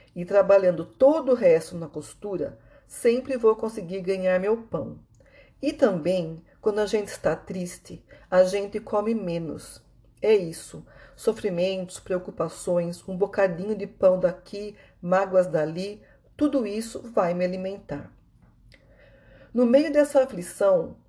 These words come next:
poder estar com sua filhinha teria sido uma estranha felicidade. Pensou em mandar buscá-la, mas que fazê-la partilhar de sua penúria, e depois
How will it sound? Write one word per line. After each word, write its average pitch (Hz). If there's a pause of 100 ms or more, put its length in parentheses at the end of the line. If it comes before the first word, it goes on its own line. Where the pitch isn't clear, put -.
(300)
poder 202
estar 220
com 185
sua 185
filhinha 170
teria 208
sido 190
uma 185
estranha 208
felicidade. - (800)
Pensou 214
em 247
mandar 220
buscá-la, 180 (240)
mas 240
que 214 (340)
fazê-la 202
partilhar 202
de 180
sua 196
penúria, 180 (380)
e 214
depois 214